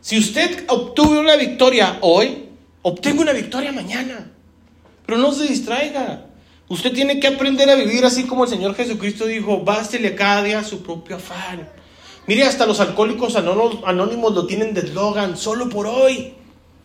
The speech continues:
Si nosotros aprendiéramos a vivir así, "Hoy es el día que hizo el Señor, me gozaré y me alegraré en Él.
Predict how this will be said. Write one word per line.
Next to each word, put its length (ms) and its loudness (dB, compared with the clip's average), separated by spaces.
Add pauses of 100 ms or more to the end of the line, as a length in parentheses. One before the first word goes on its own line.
(100)
Si 140 -4
nosotros 400 0
aprendiéramos 680 0
a 40 -4
vivir 300 0
así, 760 0
"Hoy 280 6
es 240 -2
el 180 -2
día 400 2
que 120 0
hizo 320 0
el 100 -6
Señor, 440 -2
me 100 -6
gozaré 580 -2
y 40 -6
me 60 -4
alegraré 420 -4
en 80 -6
Él. 380 0